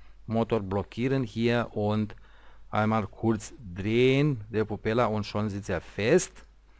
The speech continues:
Hier müssen wir natürlich, äh, darauf achten, dass es wirklich, äh, ja, fest sind. Äh, es kann ja auch schon mal passiert, dass die dann beim Drehen in der Luft,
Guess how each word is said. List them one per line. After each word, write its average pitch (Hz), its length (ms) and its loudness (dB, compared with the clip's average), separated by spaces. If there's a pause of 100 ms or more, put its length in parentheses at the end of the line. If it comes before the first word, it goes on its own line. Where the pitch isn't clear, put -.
Hier 127 220 2
müssen 131 240 2
wir 135 60 2
natürlich, 123 480 0
äh, 113 180 0
darauf 107 340 0
achten, 110 200 0
dass 113 120 -2
es 110 140 -4
wirklich, 123 460 -2
äh, 113 320 0 (920)
ja, 98 180 4
fest 113 460 -2 (140)
sind. 139 420 2 (520)
Äh, 110 180 0
es 107 140 -4
kann 107 160 0
ja 107 160 0
auch 98 140 -2 (260)
schon - 240 -4
mal 104 140 2
passiert, 104 500 2
dass 104 280 0
die 101 140 -2
dann 101 240 2
beim 92 260 0
Drehen 104 340 0
in 110 200 2
der 104 100 0
Luft, 107 460 -2